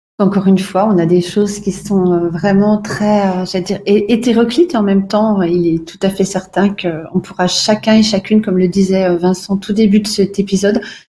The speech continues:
y trouver des choses pour soi. Et puis, euh, je ne doute pas que le débrief de la semaine prochaine, euh, sera, sera passionnant. Sans problème de micro, enfin, je le souhaite.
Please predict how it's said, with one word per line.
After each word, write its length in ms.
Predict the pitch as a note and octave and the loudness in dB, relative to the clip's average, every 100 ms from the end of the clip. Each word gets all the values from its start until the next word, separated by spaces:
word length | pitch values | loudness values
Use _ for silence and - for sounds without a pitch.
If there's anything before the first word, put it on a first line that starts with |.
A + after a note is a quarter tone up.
| _ _ | _ _
y 100 | G3+ | -2
trouver 380 | G3+ - F#3+ G#3+ | 0 0 2 4
des 120 | F#3 | 4
choses 360 | F3 - A3 - | 2 2 0 0
pour 260 | - F#3 | -4 -6
soi. 500 | - - - F#3+ G3 - _ _ _ _ _ | -4 -4 -2 -2 -2 -8 _ _ _ _ _
Et 80 | E3+ | -4
puis, 240 | - - | -4 -4
euh, 140 | F3+ E3+ | 0 2
je 100 | F3 | 2
ne 60 | |
doute 160 | F3 F3 | 2 2
pas 80 | G#3 | -2
que 120 | G#3+ | -2
le 40 | |
débrief 400 | D#3 E3+ E3+ A#3 | 0 0 0 0
de 60 | G#3+ | 2
la 160 | F3+ F3+ | 2 0
semaine 260 | - F3+ | 0 0
prochaine, 580 | F3+ - F3+ - F#3+ G#3 | 0 -4 -4 -2 2 4
euh, 120 | E3+ | 2
sera, 560 | E3+ - E3+ E3+ E3+ F3+ | 0 -4 -4 -2 -2 -4
sera 320 | - F3 F#3 | -4 -4 -4
passionnant. 640 | F#3+ F#3 F#3 G3 F3+ E3+ - _ _ - | 0 -2 -2 0 0 0 -4 _ _ -4
Sans 80 | G3+ | -2
problème 380 | G3 F#3+ G3 G3 | 0 0 2 4
de 140 | G3+ | 4
micro, 600 | G3 F#3+ - - G3+ - | 4 2 -2 -2 -2 -4
enfin, 180 | G#3 G#3 | -8 -4
je 140 | G3+ G3 | 0 2
le 60 | |
souhaite. 520 | G3 - - G#3+ - | 0 -2 -4 -4 -6